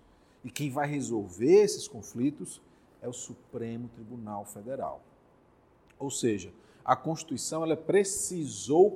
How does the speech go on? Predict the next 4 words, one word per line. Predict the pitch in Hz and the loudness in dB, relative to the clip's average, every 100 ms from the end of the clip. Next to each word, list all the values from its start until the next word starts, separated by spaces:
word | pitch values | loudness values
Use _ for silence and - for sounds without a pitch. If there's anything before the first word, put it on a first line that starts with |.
| - | 0
criar | 170 165 131 120 131 135 - - - _ - | 0 2 4 6 6 4 -6 -16 -20 _ -8
uma | 131 143 127 | -2 0 0
outra | 117 143 202 262 - 233 | 4 12 12 10 4 2
pessoa, | 214 202 - - - 135 135 147 180 | 2 0 -2 -4 -4 -2 4 6 6